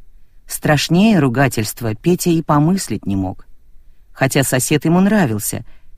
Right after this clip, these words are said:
тихий, улыбчивый дядька, всегда угощал его карамелькой. «Бабуль, а кто такой выкрест?» — как-то раз спросил Петя.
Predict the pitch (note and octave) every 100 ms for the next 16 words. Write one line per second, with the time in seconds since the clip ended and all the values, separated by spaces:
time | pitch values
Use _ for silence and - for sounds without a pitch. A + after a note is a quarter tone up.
0 | - - A#3 G#3+ C#3 B2 C#3 F3+ - A#2
1 | G#2 A#2+ C3 - - A#2+ - - - -
2 | D#3+ E3+ A#3+ C3+ A2 - D3+ D3+ G#2 A2+
3 | - A2 G2 G#2 G2 G2 - - - -
4 | - - - - - - F3+ A3 B3 D#3+
5 | - - - - G3+ - D#4+ C#4 - C#4
6 | B3 A#3+ - A#2+ A2 - - - - -
7 | - C3 - B2 F3 G3 - B2 B2 C#3+
8 | C3+ C#3 G2 -